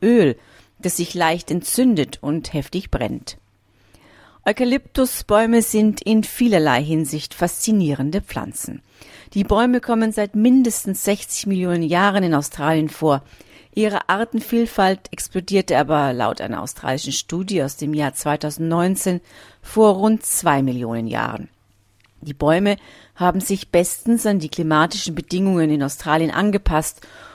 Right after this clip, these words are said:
und können sowohl mit Dürre und Trockenheit wie auch mit Buschbränden umgehen. Unsere einheimischen Eukalypten haben dicke, wachsartige Blätter,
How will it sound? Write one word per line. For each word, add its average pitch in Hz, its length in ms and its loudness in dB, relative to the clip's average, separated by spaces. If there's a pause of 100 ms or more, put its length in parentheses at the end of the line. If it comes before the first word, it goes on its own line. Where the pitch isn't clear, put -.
(120)
und 214 180 0
können 240 360 6
sowohl 202 460 2
mit 220 320 0 (140)
Dürre 208 360 6
und 135 220 -2
Trockenheit 196 720 0 (400)
wie 220 160 0
auch 160 220 0
mit 233 200 -2
Buschbränden 151 760 -2
umgehen. 135 580 -2 (380)
Unsere 123 260 -8
einheimischen 151 540 -2
Eukalypten 175 600 -2
haben 156 280 -2
dicke, 170 400 -2
wachsartige 165 840 -4
Blätter, 170 480 0